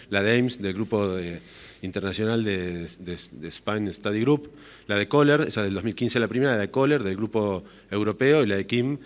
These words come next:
una revisión sobre la primera clasificación de aims. La primera está basada en la localización del APEX sobre radiografías estáticas, tiene cinco modificadores, lo cual lo hace bastante difícil de, de poner en práctica, del dos mil quince.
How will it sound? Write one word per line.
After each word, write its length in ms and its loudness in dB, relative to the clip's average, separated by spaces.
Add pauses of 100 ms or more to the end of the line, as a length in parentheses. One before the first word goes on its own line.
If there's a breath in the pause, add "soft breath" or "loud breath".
(160 loud breath)
una 180 -2
revisión 360 -2
sobre 180 0
la 140 -4
primera 240 0
clasificación 580 -4
de 80 0
aims. 420 2 (760 loud breath)
La 140 2
primera 340 4
está 140 0
basada 280 4
en 40 0
la 60 0
localización 480 -2
del 120 2
APEX 460 0
sobre 300 -4
radiografías 480 -4
estáticas, 720 -2 (300 loud breath)
tiene 200 -2
cinco 240 -2
modificadores, 680 0
lo 100 -8
cual 120 -6
lo 80 -6
hace 140 -10
bastante 320 -10
difícil 360 -10
de, 200 -10
de 80 -14
poner 160 -8
en 60 -12
práctica, 420 -8
del 160 -10
dos 120 -12
mil 200 -6
quince. 460 -2